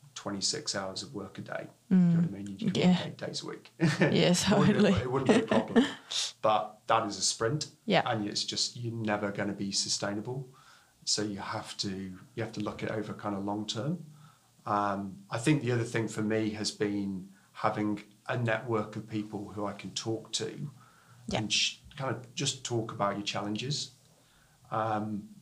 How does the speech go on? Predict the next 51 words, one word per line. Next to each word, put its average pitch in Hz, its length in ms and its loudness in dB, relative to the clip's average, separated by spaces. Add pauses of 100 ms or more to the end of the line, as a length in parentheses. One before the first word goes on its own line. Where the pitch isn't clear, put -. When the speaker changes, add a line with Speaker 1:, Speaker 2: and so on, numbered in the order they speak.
(120)
Speaker 1:
so, 104 340 2 (180)
you 117 160 -2
know, 101 120 -2 (100)
mentors, 104 840 -4
if 117 180 -8
you 107 60 -4
like, 101 360 -6 (100)
Speaker 2:
Mm. 165 340 4 (140)
Speaker 1:
who, 101 480 0
and 127 100 -2
it's - 140 -2
not 123 160 0
just 110 260 -6
one, 110 300 0 (100)
like, 110 180 -4
I 98 40 -12 (520)
kind 110 200 -8
of - 60 -14
have - 140 -6
several 110 360 -2
people 139 260 -4
and 135 80 0
you 110 80 0
wanna 104 160 -2
kind 104 220 -6
of - 80 -18
pick 113 260 -6
on 104 220 -4 (140)
different - 280 -8
people 107 240 -8
at 71 60 -10
different - 260 -10
times, 139 300 -2
depending 147 280 0
on - 60 0
Speaker 2:
Yeah. 101 60 0
Speaker 1:
the 101 60 -2
challenges 104 420 -4
that 107 100 -4
you - 120 -6
have. 151 260 -2 (180)
Speaker 2:
Yeah. - 100 -6 (440)
Speaker 1:
But - 100 -8
just 139 260 4
sometimes, 135 400 2
like, 104 160 -2
cathartically, 107 680 -2
like, - 300 -10
talking 107 320 -6
to 92 100 -8
people - 380 -10